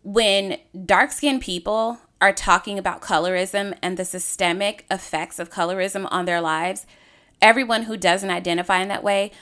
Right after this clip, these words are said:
should shut the hell up. Let them have their moment and their time to speak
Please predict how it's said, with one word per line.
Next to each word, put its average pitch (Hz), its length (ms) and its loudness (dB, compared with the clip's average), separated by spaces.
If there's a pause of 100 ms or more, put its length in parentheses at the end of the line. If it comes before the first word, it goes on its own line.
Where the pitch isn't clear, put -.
should 285 300 2
shut 190 200 2
the 180 80 -4
hell 170 200 -2
up. - 320 -8 (1080)
Let 214 300 4
them 240 160 2
have 180 680 0
their 190 280 2
moment 185 580 -2
and 190 160 -2
their 180 140 0
time 170 640 -4
to 190 120 -6
speak - 520 -4